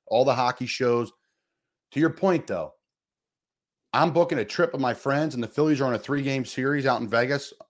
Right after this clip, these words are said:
I'm going to that. There's gonna be a lot of away fans, and it's okay. There's gonna be a lot of Oakland fans, and that's okay. I think it's gonna be more entertainment. They're gonna build around entertainment and not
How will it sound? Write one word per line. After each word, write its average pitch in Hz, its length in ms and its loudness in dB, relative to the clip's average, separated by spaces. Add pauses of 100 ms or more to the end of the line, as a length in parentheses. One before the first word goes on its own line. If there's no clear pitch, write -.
(320)
I'm 117 140 -6
going 123 320 2
to 73 60 -14
that. 65 240 -12 (140)
There's 107 120 -8
gonna 160 100 0
be 165 80 4
a 151 40 2
lot 120 360 2
of 135 100 0
away 135 280 0
fans, 104 520 -10 (100)
and 131 160 0
it's 127 140 -4
okay. 147 360 0 (240)
There's 123 100 -6
gonna 147 80 -2
be 147 60 0
a 143 40 -2
lot 143 160 4
of - 100 -2
Oakland 143 400 2
fans, 156 500 -4 (460)
and 117 100 -6
that's 135 160 -2
okay. 147 400 2
I 131 80 2
think 165 160 -2
it's 151 100 -6
gonna 160 120 -4
be 156 80 -2
more 147 180 0
entertainment. 139 520 -4
They're 143 100 0
gonna 165 120 2
build 170 200 6
around 156 260 2
entertainment 143 580 -2
and 110 120 -6
not 120 240 -4